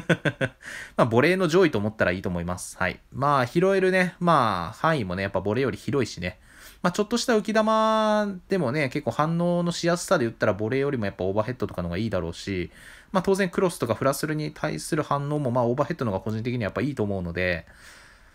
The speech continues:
まあ、うん。ここは文句ないかなと思います。強いと思います。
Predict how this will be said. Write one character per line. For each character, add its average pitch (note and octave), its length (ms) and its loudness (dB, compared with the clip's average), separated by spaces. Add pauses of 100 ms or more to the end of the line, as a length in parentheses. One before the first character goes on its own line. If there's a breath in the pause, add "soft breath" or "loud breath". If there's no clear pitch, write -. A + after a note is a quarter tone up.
(240 loud breath)
ま A#2 720 4
あ、 A2+ 40 -16
う A#2 40 -2
ん。 G2+ 220 -2 (200)
こ A2+ 140 -8
こ G#2+ 60 0
は G2 60 2
文 G#2 160 -2
句 - 80 -4
な G#2+ 100 2
い G#2 60 0
か F#2+ 80 -4
な F2+ 120 -2
と F2+ 80 -6
思 F2 100 -4
い F2 40 -4
ま F#2 120 -4
す。 - 80 -16
強 G2+ 180 0
い - 20 -4
と F2 80 -4
思 E2+ 140 -4
い E2+ 40 -4
ま G#2+ 180 2
す。 - 240 -12